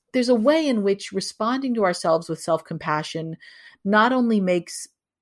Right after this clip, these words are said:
the moment and the day and then the week and the month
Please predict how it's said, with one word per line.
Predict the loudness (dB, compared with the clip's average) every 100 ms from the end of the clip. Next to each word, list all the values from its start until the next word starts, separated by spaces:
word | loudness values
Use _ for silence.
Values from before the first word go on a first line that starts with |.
| _
the | -14 -4 -2
moment | 0 0 2 2 0 -2 -6 -4
and | -2 -2
the |
day | -2 2 4 6 4 2 -2 -8 -18 _ -8
and | -4
then | -2
the | 0
week | 0 0
and | 0
the | 0
month | 2 2 0